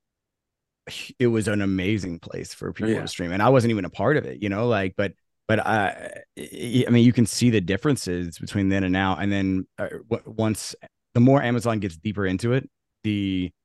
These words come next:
Speaker 1: um, the more it's, it's very commercial. You know, this is like your, this is like your favorite, uh, you know, restaurant when it becomes a Subway, and not a Subway ten years ago, but, like, a Subway now. And you're like,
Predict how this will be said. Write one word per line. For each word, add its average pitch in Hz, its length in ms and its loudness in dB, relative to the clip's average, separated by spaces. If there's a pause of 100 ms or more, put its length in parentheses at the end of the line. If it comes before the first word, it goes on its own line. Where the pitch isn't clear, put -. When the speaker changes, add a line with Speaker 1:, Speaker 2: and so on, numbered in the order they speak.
(320)
Speaker 1:
um, 85 520 -4 (1040)
the 123 80 6
more 113 340 6
it's, 95 320 -4
it's - 180 -6
very 104 300 2
commercial. 98 460 -6
You 104 120 0
know, 101 100 -2 (220)
this 160 120 6
is 156 100 4
like 143 200 6
your, 127 180 2
this 131 160 -2
is 117 100 -6
like 113 240 2
your 104 300 -2
favorite, 104 560 -2 (320)
uh, 101 520 -2
you 117 100 -2
know, 104 140 2
restaurant 98 540 0
when 98 100 0
it 85 80 -4
becomes 95 280 -4
a 95 60 -4
Subway, 95 440 -2
and 92 100 0
not 120 160 4
a 107 40 2
Subway 107 360 2
ten 107 180 0
years 104 220 0
ago, 110 160 2
but, 90 80 -6
like, 92 100 -4
a - 60 -8
Subway 107 420 0
now. 98 400 0
And 98 80 -2
you're 95 100 -4
like, 92 300 -4